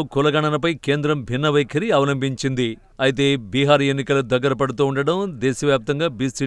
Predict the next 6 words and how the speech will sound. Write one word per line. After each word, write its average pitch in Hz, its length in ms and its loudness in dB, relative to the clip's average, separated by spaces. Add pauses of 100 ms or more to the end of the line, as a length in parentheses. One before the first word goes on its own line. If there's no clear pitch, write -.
డిమాండ్స్ 131 360 -2 (160)
పెరిగిపోవడంతో 127 760 -2 (280)
కేంద్రం 143 480 2 (160)
జనగణనలో 147 600 0 (200)
కులగణన 143 440 2 (200)
చేర్చింది. 127 520 0